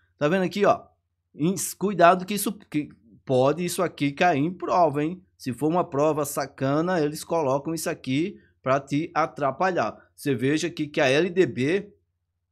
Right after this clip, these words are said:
ela ampliou aqui o artigo cinquenta e quatro, inciso um aqui do artigo cinquenta e quatro, ó, já colocou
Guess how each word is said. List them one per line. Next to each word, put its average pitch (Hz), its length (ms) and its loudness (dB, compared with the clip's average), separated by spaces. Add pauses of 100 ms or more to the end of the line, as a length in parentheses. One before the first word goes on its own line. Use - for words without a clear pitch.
(140)
ela 131 260 -2
ampliou 160 480 -2
aqui 147 460 -6 (180)
o 127 120 -2
artigo 139 340 -4
cinquenta 147 520 -4
e 156 40 -2
quatro, 143 400 0
inciso 160 480 -4
um 147 140 0
aqui 135 240 -6
do 143 100 -2
artigo 139 280 -6
cinquenta 139 420 -6
e - 20 -2
quatro, 135 400 -4
ó, 92 120 -4
já 117 160 -6
colocou 127 640 -4